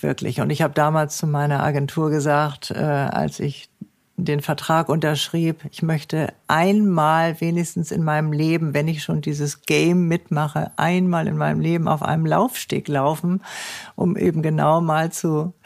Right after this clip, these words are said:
spüren, was hat eigentlich meine Tochter all die Jahre so erlebt. Und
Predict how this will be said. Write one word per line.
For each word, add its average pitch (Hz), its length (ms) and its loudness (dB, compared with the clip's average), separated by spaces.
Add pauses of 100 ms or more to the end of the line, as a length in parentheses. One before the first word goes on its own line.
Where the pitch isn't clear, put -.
(280)
spüren, 220 800 2
was 180 340 -2
hat 185 200 -2
eigentlich 170 520 0
meine 170 320 0
Tochter 175 520 -2
all 160 200 2
die 151 140 0
Jahre 147 320 2
so 135 100 -4
erlebt. 139 540 -2 (840)
Und 147 560 -2